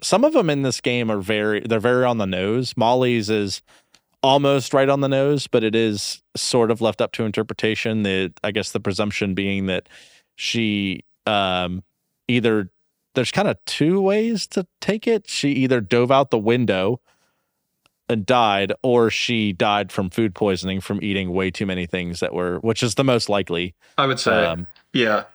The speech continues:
Speaker 1: of
Speaker 2: because I,
Speaker 1: the, uh,
Speaker 2: I think that is, like,
Speaker 1: conclusions.
Speaker 2: almost kind of a misdirect that you're supposed to think that she went out the window, but also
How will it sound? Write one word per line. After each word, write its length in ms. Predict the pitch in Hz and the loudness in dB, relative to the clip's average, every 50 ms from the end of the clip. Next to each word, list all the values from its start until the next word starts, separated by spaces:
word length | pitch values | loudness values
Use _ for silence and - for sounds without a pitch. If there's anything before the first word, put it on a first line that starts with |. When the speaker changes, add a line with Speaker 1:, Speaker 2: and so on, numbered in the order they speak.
| _ _ | _ _
Speaker 1:
of 100 | - 95 | 0 2
Speaker 2:
because 180 | - 175 - - | 2 2 2 2
I, 120 | - - | 2 2
Speaker 1:
the, 140 | 180 - - | 2 0 0
uh, 40 | 165 | 0
Speaker 2:
I 60 | 165 | 2
think 180 | - 226 226 - | 2 2 2 2
that 100 | 190 156 | 2 2
is, 200 | 147 147 131 - | 2 0 0 0
like, 240 | - 117 110 107 95 | 2 2 2 2 0
Speaker 1:
conclusions. 140 | - - - _ _ _ _ _ _ _ | -6 -12 -18 _ _ _ _ _ _ _
Speaker 2:
almost 240 | 131 120 117 107 - | 0 0 0 0 0
kind 100 | - 117 | 0 0
of 60 | 107 101 | 2 0
a 40 | 98 | 0
misdirect 640 | 98 104 104 - - 127 117 120 127 131 - - - _ _ _ _ _ _ _ _ _ _ _ - | -2 -4 -4 -2 0 2 2 2 2 0 -4 -12 -20 _ _ _ _ _ _ _ _ _ _ _ -2
that 100 | 117 90 | -2 0
you're 120 | 107 113 | 2 0
supposed 280 | - - 117 110 107 - | 0 0 0 -2 0 -2
to 80 | 120 113 | -2 -2
think 180 | - 113 110 113 | -2 -2 0 0
that 80 | 117 | 0
she 100 | - 120 | 0 0
went 160 | 113 104 107 | 0 0 0
out 80 | 107 - | 0 -2
the 80 | 113 110 | -2 -2
window, 340 | 101 104 110 113 113 113 | 0 0 0 0 0 0
but 160 | 113 - 127 - | 2 0 0 2
also 400 | 147 151 143 - 143 131 117 | 2 0 0 2 0 0 -2